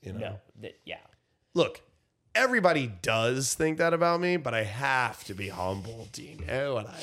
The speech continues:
Speaker 1: mean, man?
Speaker 2: I
Speaker 1: I don't have any
Speaker 2: appreciate,
Speaker 1: money, so
Speaker 2: I
Speaker 1: I don't.
Speaker 2: appreciate you paying me twenty thousand dollars to come on my podcast.
Speaker 1: <laughs>
Speaker 2: Um,
Speaker 1: I'm doing
Speaker 2: Okay.
Speaker 1: a favor for my buddy,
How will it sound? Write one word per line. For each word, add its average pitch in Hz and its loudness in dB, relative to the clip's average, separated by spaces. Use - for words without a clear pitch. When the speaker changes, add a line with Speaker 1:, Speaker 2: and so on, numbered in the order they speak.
Speaker 1:
mean, 131 -12
man? 135 -12
Speaker 2:
I 147 4
Speaker 1:
I - 4
don't 117 -6
have 123 0
any 120 2
Speaker 2:
appreciate, 117 -2
Speaker 1:
money, 95 -2
so 123 -4
Speaker 2:
I 139 2
Speaker 1:
I - 2
don't. 151 0
Speaker 2:
appreciate 127 -6
you 127 -12
paying 117 -10
me 113 -10
twenty 110 -12
thousand 110 -6
dollars 101 -6
to - -12
come 98 -8
on 95 -8
my 92 -10
podcast. 107 -8
Speaker 1:
<laughs> - -18
Speaker 2:
Um, 87 -8
Speaker 1:
I'm 160 0
doing 208 4
Speaker 2:
Okay. - 0
Speaker 1:
a - 0
favor 170 6
for 135 -4
my 131 6
buddy, 113 0